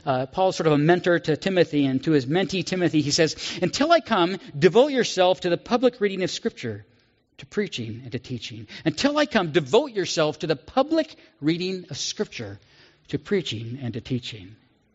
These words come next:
So I thought, why don't we do that a little bit? I just picked a few passages that have to do with the Word of God, and we're just gonna read them out loud together, okay? Ready? It'll be on the screen. Okay, here we go.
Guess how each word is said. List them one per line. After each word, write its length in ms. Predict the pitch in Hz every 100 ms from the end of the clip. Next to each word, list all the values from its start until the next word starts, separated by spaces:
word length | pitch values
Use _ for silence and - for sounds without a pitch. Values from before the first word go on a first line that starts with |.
| _ _ _ _ _ _ _ _ _ _ _ _
So 120 | - 214
I 40 |
thought, 280 | 220 220 - _ _ _
why 120 | 214
don't 100 | 311
we 60 | 254
do 120 | 240
that 140 | 131
a 40 | 113
little 120 | 107
bit? 220 | 110 123 -
I 100 | 233 - -
just 220 | 220 -
picked 160 | 220 196
a 40 |
few 340 | - 208 214 - - - _
passages 440 | 190 208 180 156
that 100 | -
have 180 | 143 190
to 100 | -
do 360 | 139 196 262 247 - -
with 180 | 151 170
the 80 | 143
Word 160 | 131
of 120 | 131 123
God, 180 | 139
and 100 | 156
we're 80 | 180
just 200 | 226 220
gonna 140 | 190 143
read 300 | 127 196 165
them 320 | 165 160 143 -
out 180 | 143 170
loud 280 | 147 135 123
together, 340 | 127 120 101 104
okay? 280 | 127 185 254 _ _ 147
Ready? 220 | 208 320 - _ _
It'll 120 | 131
be 120 | 139
on 80 | 175
the 60 | 202
screen. 360 | - 143 277 - _ _ _ _ _ _ _ _ _ _ _ _ _ _ _ _
Okay, 180 | 123 175 330 -
here 80 | 160
we 60 | 175
go. 200 | 196